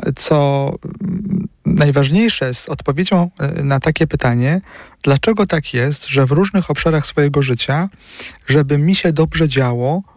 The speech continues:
to musi się realizować cały szereg różnych warunków. Muszą być jacyś różni ludzie, muszą być jakieś różne warunki spełnione, żeby mógł być szczęśliwy, żeby mógł być usatysfakcjonowany, żeby mi się dobrze działo. Więc, y,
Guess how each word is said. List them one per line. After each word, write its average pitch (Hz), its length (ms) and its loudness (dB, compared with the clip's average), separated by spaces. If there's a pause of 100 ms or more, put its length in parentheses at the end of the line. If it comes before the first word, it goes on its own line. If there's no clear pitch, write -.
to 147 120 0
musi 156 360 2
się 165 340 0
realizować 147 500 2
cały 156 240 0
szereg 151 240 0
różnych 147 260 -2
warunków. 139 640 -2
Muszą 127 200 0
być 131 120 0
jacyś 139 240 0
różni 156 300 2
ludzie, 131 580 0 (440)
muszą 127 420 2
być 131 160 0
jakieś 139 220 0
różne 165 280 2
warunki 156 400 2
spełnione, 147 460 0
żeby 143 200 0
mógł 156 380 2
być 139 200 -2
szczęśliwy, 123 640 -4 (320)
żeby 135 240 0
mógł 143 280 2
być 139 160 0
usatysfakcjonowany, 135 1000 0
żeby 120 200 0
mi 123 120 2
się - 100 -2
dobrze 123 260 0
działo. 117 340 -4 (640)
Więc, 165 560 2
y, 147 120 0